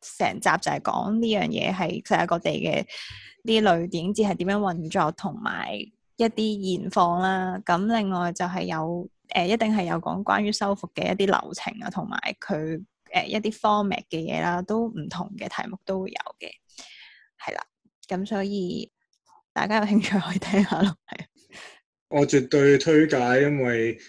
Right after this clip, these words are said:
Speaker 2: 大家如果作為對電影有興趣嘅朋友，我覺得除咗睇新戲之外，睇一啲經典嘅電影或者一啲，啊，了解電影嘅歷史，我覺得對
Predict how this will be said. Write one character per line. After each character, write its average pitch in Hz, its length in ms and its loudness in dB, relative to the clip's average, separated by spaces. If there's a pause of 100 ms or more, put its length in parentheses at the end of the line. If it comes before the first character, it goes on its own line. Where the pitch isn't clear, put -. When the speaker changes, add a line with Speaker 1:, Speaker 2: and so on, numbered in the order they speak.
(160)
Speaker 2:
大 135 240 4
家 165 220 4
如 113 160 6
果 131 100 4
作 123 260 -8
為 104 140 -8
對 117 180 -6
電 120 120 -10
影 117 120 -8
有 131 160 -6
興 117 240 -10
趣 120 140 -12
嘅 113 200 -8
朋 98 160 -12
友， 104 160 -10
我 113 80 -6
覺 123 60 -4
得 135 100 -4 (380)
除 120 120 -4
咗 143 60 2
睇 151 160 4
新 160 160 0
戲 147 120 0
之 156 100 0
外， 139 100 2
睇 117 180 -4
一 135 60 2
啲 143 260 0
經 143 260 -4
典 123 140 -2
嘅 120 260 -6
電 110 240 -8
影 117 80 -10
或 117 40 -8
者 120 160 -4
一 131 40 -2
啲， 135 300 -4 (320)
啊， 120 260 -6
了 123 60 -4
解 135 340 2
電 127 180 2
影 127 160 2
嘅 120 80 4
歷 - 40 -8
史， 127 380 2
我 123 120 2
覺 147 60 6
得 143 60 -2
對 127 260 8